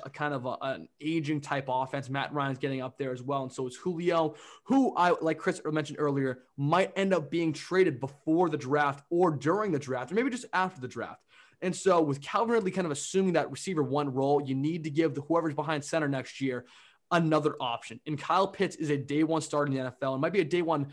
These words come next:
rookie year Pro Bowler, um, i-, in his first season with the Falcons. So Kyle Pitts, number four to the Falcons.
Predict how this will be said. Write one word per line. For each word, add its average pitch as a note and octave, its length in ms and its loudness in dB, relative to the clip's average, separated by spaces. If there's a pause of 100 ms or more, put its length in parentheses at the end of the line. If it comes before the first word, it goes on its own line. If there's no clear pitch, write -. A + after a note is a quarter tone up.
(220)
rookie F3 320 0
year E3 240 4
Pro E3 440 2
Bowler, B2 440 -4 (380)
um, B2 500 -2 (320)
i-, D3 140 -6
in D#3 100 -2
his C#3 140 -4
first D3+ 340 2
season C#3+ 260 0
with B2+ 100 -4
the A#2+ 80 -14
Falcons. - 420 -10
So A#2+ 280 -4 (260)
Kyle A3 240 6
Pitts, E3+ 400 0 (100)
number D#3 240 2
four F3+ 200 2
to E3 60 2
the C#3+ 60 -8
Falcons. C#3 580 -2